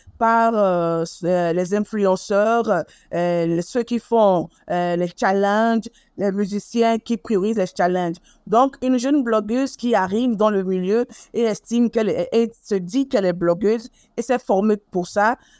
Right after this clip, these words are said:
a, je pense, comme première, euh, premier objectif d'être u-, une influenceuse,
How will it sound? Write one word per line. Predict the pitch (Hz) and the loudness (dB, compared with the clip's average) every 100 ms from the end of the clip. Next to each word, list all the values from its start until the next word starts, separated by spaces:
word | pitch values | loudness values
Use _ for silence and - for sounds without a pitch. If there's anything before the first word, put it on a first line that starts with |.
| _ - | _ -2
a, | 247 320 | 0 2
je | 247 | 0
pense, | 190 - 277 - | -4 2 2 2
comme | 269 277 | 2 0
première, | 277 226 208 214 226 254 262 | -2 -4 -2 -2 0 0 2
euh, | 202 151 175 165 160 - _ | 2 2 2 0 -4 -16 _
premier | - 226 240 285 | -2 0 2 2
objectif | 240 185 196 - 254 294 - 175 - _ 190 | 0 0 -2 -2 -4 -2 0 -2 -2 _ -4
d'être | 226 - - _ | -4 -4 -16 _
u-, | 202 220 - | -4 -4 2
une | 262 | 2
influenceuse, | 220 - 226 190 175 - 190 208 247 254 | 2 0 0 2 0 0 2 2 2 0